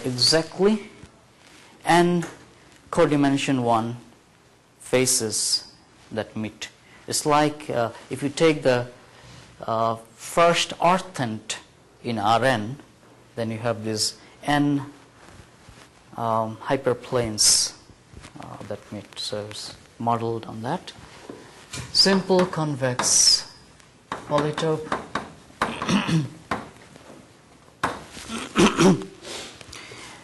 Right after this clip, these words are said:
n <clears throat>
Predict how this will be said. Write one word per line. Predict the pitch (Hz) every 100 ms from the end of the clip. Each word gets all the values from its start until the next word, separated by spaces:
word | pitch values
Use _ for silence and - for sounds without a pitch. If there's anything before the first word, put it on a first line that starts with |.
| - - -
n | 175 139 127 202 - - - - - - - - - - - - - - - - - - - - - - - - - - - - - - - - - - - - - - - - - - - - -
<clears throat> | 208 196 -